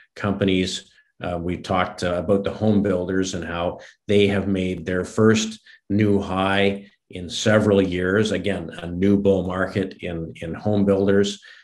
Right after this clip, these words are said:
Uh, we talked about the, uh, recreational vehicles. This is the portion of Bombardier that makes Sea-Doos and Ski-Doos. Hard to buy those these days. <clears throat>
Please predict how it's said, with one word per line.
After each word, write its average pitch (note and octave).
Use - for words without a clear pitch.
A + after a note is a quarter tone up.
Uh, F2
we F2
talked F#2
about F2
the, E2+
uh, E2+
recreational F#2
vehicles. F#2+
This F2
is E2
the E2+
portion -
of D#2
Bombardier F2
that D2
makes D#2+
Sea-Doos F2
and D2+
Ski-Doos. F#2
Hard F2+
to E2
buy E2+
those F#2
these E2
days. E2
<clears throat> -